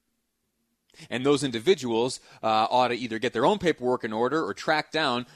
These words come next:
uh, the reason that they were caught off guard by the fact that, on paper, they weren't Republicans. So we'll get that sorted out, and that's all well and good. Fine. Fine, fine, fine.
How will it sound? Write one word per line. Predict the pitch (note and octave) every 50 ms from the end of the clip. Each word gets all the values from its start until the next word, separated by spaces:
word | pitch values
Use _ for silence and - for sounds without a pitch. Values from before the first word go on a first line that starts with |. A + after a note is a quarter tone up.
| -
uh, | _ B2 A#2 A2+
the | G#2 A2+ A#2
reason | A#2+ E3+ A3 F#3+ C3 G#2+ A2 G#2+ G#2+ A#2 A2+ _ _ _ _ _ _ _ _ _ _ _ _ _
that | B2+ A#2 -
they | C#3+ C3
were | B2 A2+
caught | - - D#3 C#3 C3
off | B2+ A#2+ A2+ - -
guard | F3 F3 E3 D3 C3
by | A#2 A2+ A2+
the | A2 -
fact | - C#3+ C3 C3 - -
that, | B2 A#2 G#2+ G#2 - _
on | B2 A#2 A2+
paper, | - G2+ A2 - - G#2 A2 A2 - _
they | A#2+ A#2+
weren't | C3+ C#3+ D3 - -
Republicans. | C3 A#2+ - C#3+ C3 A2 G#2 - - D#2 - - - _ _ _ _ _ _ _
So | - A2+
we'll | A#2 B2 C3
get | E3 E3+ -
that | F3 E3 D#3+
sorted | - - E3+ D3+ C3 B2
out, | B2+ C3+ E3 A3+ - _ _ _
and | _ _ _ _ _ _ G#2+
that's | A#2 B2+ -
all | D3+ C#3 C3
well | C3 C#3 C3+ C3
and | B2
good. | A#2 D3+ D3+ G#2 D#2+ - _ _ _ _ _ _ _ _ _ _ _ _ - -
Fine. | - C3 B2 A2 F2 D2 - _ _ _ _ _ _
Fine, | - B2 B2+ B2
fine, | - C3 B2+ A#2+
fine. | - A#2+ G#2 F2 D#2